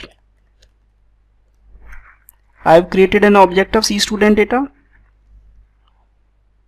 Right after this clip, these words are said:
The right approach is to simply write C S D here, but just for academic interest,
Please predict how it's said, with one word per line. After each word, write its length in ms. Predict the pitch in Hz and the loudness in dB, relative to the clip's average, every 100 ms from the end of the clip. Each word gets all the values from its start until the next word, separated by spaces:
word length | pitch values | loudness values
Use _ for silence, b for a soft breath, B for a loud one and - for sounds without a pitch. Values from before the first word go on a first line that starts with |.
| _ _ _ _ _ _ _ _ - | _ _ _ _ _ _ _ _ -6
The 180 | 175 | 0
right 240 | 214 202 254 | 4 4 4
approach 360 | 269 254 254 | 4 4 2
is 140 | 262 262 | 0 -2
to 220 | 262 262 | -2 -4
simply 500 | 247 - 214 214 254 | -4 0 0 0 2
write 200 | 226 208 | 4 2
C 200 | - 208 | -2 0
S 100 | 208 | 0
D 120 | 190 202 | 0 -2
here, 320 | 196 156 180 - _ _ _ _ _ _ _ _ _ _ _ _ _ _ - | 2 2 0 -6 _ _ _ _ _ _ _ _ _ _ _ _ _ _ -4
but 240 | 170 208 | 0 2
just 220 | 196 240 - | 2 -2 2
for 180 | 233 | 2
academic 520 | 220 214 180 196 240 233 | 2 2 2 4 2 4
interest, 560 | 202 190 202 - - | 2 2 -2 -6 -12